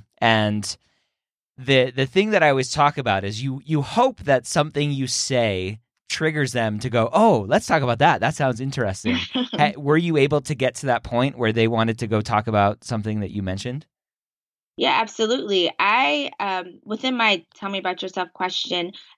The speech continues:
Speaker 2: I also liked how in the book you were, um, you would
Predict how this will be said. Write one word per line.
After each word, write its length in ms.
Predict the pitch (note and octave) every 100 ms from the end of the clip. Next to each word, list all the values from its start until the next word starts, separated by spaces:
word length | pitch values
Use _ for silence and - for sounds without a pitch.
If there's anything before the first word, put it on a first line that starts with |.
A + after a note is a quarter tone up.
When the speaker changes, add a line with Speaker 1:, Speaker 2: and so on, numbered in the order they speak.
| _
Speaker 2:
I 420 | G3 G3 F#3+ F#3 -
also 240 | G#3 G#3 A3+
liked 220 | G3+ G#3
how 160 | G3
in 80 | F#3
the 80 | F#3
book 180 | F#3+ F#3 G#3
you 320 | F#3 F#3 F3+
were, 480 | F#3 F3+ F3 E3 - F#3
um, 480 | F3+ - - - - - - - _
you 240 | - A#3+ A#3+
would 300 | A3+ G#3+